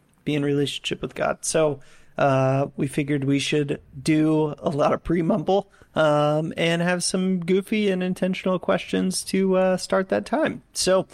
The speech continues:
yeah, love always trusts. And, uh, man, Josh, I don't know about you, but trust is something that, uh,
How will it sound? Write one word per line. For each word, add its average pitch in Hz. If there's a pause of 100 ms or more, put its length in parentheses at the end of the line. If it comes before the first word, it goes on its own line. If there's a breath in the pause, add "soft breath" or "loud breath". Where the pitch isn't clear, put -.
(440 loud breath)
yeah, 208 (140)
love 190
always 160
trusts. - (140)
And, 151
uh, 143 (600)
man, 214
Josh, 160
I 175
don't 240
know 294
about 185
you, 180
but 151
trust -
is 156
something 147
that, 135
uh, 139